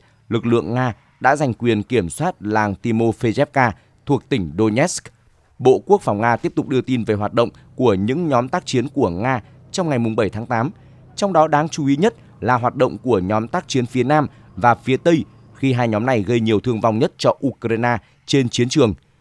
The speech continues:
Cụ thể, nhóm tác chiến phía Nam đã cải thiện vị trí chiến thuật và gây thiệt hại cho các lữ đoàn Ukraine tại gần các khu định cư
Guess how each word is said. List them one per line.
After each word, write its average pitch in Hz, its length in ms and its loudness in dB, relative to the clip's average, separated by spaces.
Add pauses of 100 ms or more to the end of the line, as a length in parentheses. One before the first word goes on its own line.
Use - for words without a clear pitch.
(240)
Cụ 143 140 0
thể, 127 260 0 (360)
nhóm 120 260 2
tác 190 200 -4
chiến 135 200 -2
phía 123 180 -4
Nam 147 220 0 (260)
đã 123 240 0
cải 135 160 -2
thiện 117 200 -2
vị 120 140 -4
trí 127 180 -2
chiến 127 200 -2
thuật 143 180 0 (340)
và 104 160 -4
gây 127 160 0
thiệt 117 160 -4
hại 110 200 -4
cho 120 140 -4
các 143 200 -2
lữ 143 120 -2
đoàn 123 220 2 (140)
Ukraine 120 520 0 (280)
tại 113 160 2
gần 107 220 0
các 156 220 -4
khu 127 140 0
định 104 140 -6
cư 123 240 -2